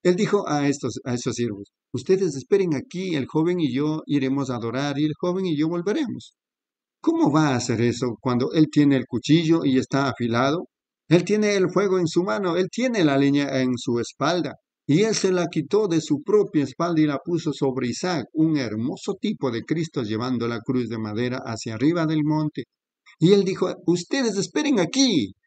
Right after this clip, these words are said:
el joven y yo iremos a adorar y vamos a regresar, amén".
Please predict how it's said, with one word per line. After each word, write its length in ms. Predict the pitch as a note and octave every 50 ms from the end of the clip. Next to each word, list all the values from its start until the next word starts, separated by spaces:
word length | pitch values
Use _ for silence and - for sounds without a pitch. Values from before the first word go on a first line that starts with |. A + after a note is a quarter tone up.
| _ -
el 160 | E3 E3+ E3
joven 320 | - G#3+ B3 C4 B3+ A3
y 120 | G3+ E3+ D#3
yo 200 | F#3 A#3 A#3 A3
iremos 400 | G#3+ - G3 A#3 G#3+ F3 D#3 C#3+
a 60 | C3+
adorar 400 | B2 B2+ C3 E3 G3+ G3+ E3 C3+ - -
y 140 | C3 B2+ C3 B2+ A2 -
vamos 320 | C#3 E3 F#3 F3+ D3 B2+ C3+
a 40 | B2+
regresar, 580 | A#2+ A2+ A2+ A#2 - - G#3+ G#3+ E3 C#3 A2
amén". 680 | A2 A#2 C#3 A3 C4 C4 A#3 G#3 D#3+ C3 G#2+ G2+ G2